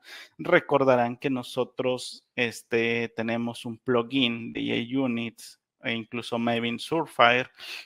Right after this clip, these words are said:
para poder automatizar la ejecución de pruebas cada vez que compilas un proyecto.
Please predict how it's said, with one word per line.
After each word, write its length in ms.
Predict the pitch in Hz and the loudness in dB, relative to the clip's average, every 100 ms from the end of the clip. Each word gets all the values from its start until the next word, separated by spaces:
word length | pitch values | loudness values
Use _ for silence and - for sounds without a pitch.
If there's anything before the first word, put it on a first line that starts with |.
| _ | _
para 320 | - 135 135 - | 8 8 6 4
poder 360 | 139 139 147 - | 4 6 4 4
automatizar 840 | 151 147 131 127 120 120 - 139 | 2 2 0 0 0 -2 2 4
la 100 | 147 | 2
ejecución 500 | - - 123 131 131 | -6 -10 -8 -4 -2
de 80 | 131 | -2
pruebas 420 | - 139 131 - | 0 0 0 2
cada 240 | 147 143 | 4 4
vez 220 | 131 135 - | 2 -2 -4
que 100 | - | -12
compilas 540 | 107 110 - 110 - | -14 -10 -8 -8 -10
un 100 | 113 | -16
proyecto. 580 | - 135 165 - - | -10 -2 0 0 -6